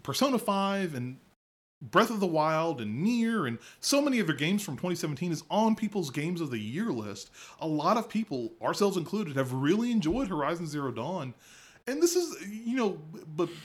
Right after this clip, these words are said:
people, a lot of people are like, "Oh, it's Guerrilla Games," but you gotta remember, this is the guys that made Killzone, and they rolled this out. They really worked hard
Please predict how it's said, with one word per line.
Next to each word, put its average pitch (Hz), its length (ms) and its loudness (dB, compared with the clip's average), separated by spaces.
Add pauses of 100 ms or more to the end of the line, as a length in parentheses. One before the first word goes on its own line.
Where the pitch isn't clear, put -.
(120)
people, 165 500 0
a 151 60 0
lot 202 140 6
of 202 60 0
people 196 180 -2
are 160 140 2
like, 147 40 -4
"Oh, 196 160 6
it's 165 120 0
Guerrilla 147 220 -2
Games," 214 140 0
but 196 100 -4
you 220 60 -6
gotta 240 140 2
remember, 202 180 0
this 285 160 2
is 294 100 -4
the 302 100 -2
guys 254 360 0
that 220 140 -8
made 247 220 0
Killzone, 208 640 0 (300)
and 185 120 4
they 240 120 4
rolled 180 360 0
this 220 200 -2
out. 185 220 -4
They 156 120 2
really 196 720 -2 (800)
worked 180 280 4
hard 147 680 -2